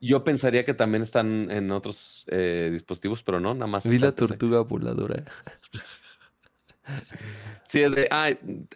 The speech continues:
Speaker 1: tenemos, encontramos esta librería de assets, vamos a combinarla <laughs> toda en este juego y vamos a apilarla".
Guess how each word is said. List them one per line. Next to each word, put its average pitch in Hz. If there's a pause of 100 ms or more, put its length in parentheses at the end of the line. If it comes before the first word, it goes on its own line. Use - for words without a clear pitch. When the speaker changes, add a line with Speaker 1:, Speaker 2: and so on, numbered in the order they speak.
(180)
Speaker 1:
tenemos, 170
encontramos 175
esta 180
librería 117
de 113
assets, 101
vamos 151
a 101
combinarla 104
<laughs> -
toda 110
en 101
este 107
juego 104 (360)
y -
vamos 110
a 90
apilarla". 80